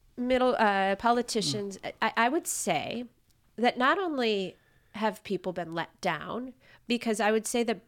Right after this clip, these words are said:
Speaker 1: on both sides of the political aisle, the politicians are, both sides are very pro-business,
Speaker 2: Yeah.
Speaker 1: pro-big business. So there's not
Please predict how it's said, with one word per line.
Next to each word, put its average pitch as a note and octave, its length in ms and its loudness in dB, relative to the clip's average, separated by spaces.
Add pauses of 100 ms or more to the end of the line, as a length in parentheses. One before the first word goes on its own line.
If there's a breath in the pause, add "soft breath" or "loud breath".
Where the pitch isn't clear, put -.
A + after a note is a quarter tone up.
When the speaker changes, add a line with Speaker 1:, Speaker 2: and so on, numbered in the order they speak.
(100)
Speaker 1:
on G#3+ 180 2
both C4+ 240 4
sides G3 760 0
of F3+ 160 -6
the F3+ 80 -4
political F#3 600 0
aisle, D#3 440 2 (380 soft breath)
the G3 80 -2
politicians A3 840 2 (200)
are, D#3 240 -2 (580)
both B3+ 200 6
sides D#3 540 -2
are F3 120 2
very E3 540 0 (120)
pro-business, E3 960 -4
Speaker 2:
Yeah. B2+ 220 -6
Speaker 1:
pro-big F#3+ 640 0
business. D#3+ 720 -10 (380 soft breath)
So - 160 0
there's A3+ 200 2
not C4 260 0